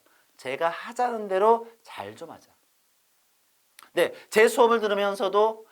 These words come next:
이것저것 딴 거 찾고요. 본인 멋대로 한다. 저는 그런 친구들 점수 책임 못 집니다. 대신에 제가 하자는 대로 확실하게만 따라온다라고 하게 되면 그 친구들의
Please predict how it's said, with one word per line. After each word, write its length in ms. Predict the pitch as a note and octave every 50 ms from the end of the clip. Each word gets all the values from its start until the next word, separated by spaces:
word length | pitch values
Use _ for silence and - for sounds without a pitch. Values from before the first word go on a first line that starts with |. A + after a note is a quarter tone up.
| _ -
이것저것 440 | D3 E3+ G3+ G3 G#3 G3+ G3 G3+ G3+
딴 220 | G#3 G#3 G3 G3+
거 120 | G3+ G3+
찾고요. 600 | G3+ - F#3+ F3 - - E3+ F3+ G3 G3+ G#3 G#3 _ _ _ _ _ _ _
본인 320 | - G3 G#3+ G3+ A#3+ A#3+ G#3+
멋대로 440 | E3+ E3+ E3 E3+ F#3 F#3 F3+ E3+
한다. 360 | E3 D#3+ D#3+ D#3 D#3+ D#3+ D#3+ - _ _ _ _ _ _ _ _ _ -
저는 260 | - G#3+ A#3 A#3 A#3
그런 240 | - G3 G3+ G#3 G#3
친구들 260 | - F#3 F#3+ F#3 F3+
점수 340 | - F3 D#3+ D#3 F3+ E3+ E3+
책임 280 | - G3+ F#3+ F#3+ F3
못 160 | C#3+ C3 C3
집니다. 340 | - C#3 C3 A2 F#2 - - _ _ _ _ _ _ _ _ _ _ _ _ _ _ _ _ _
대신에 480 | - G3 G#3+ G#3+ A#3+ G3 F3+ C3+ - - - - - - _
제가 400 | - F3+ F3+ F3 F#3+ A3+ A#3 A#3
하자는 340 | A3+ A3 G#3+ G#3 G#3 G#3 G3+
대로 200 | G#3+ G#3+ G#3 G#3
확실하게만 720 | - A#3+ A#3 - - - A#3 A3+ A3+ G#3+ G#3+ G#3+ G#3 G3+
따라온다라고 1080 | - F3+ E3 E3 D3+ C#3 A2+ A2 A2 B2 C#3+ - - _ _ _ _ A#2+ B2 C3+ C#3 D#3+
하게 160 | D#3 D3+ C#3+
되면 320 | C3+ D3+ D3+ E3+ E3 D3 - - - - _
그 280 | - - G#3 G#3 - -
친구들의 680 | - - A3 G#3 G3+ F#3 F#3 F#3 F#3 G#3 G#3+ A3 A3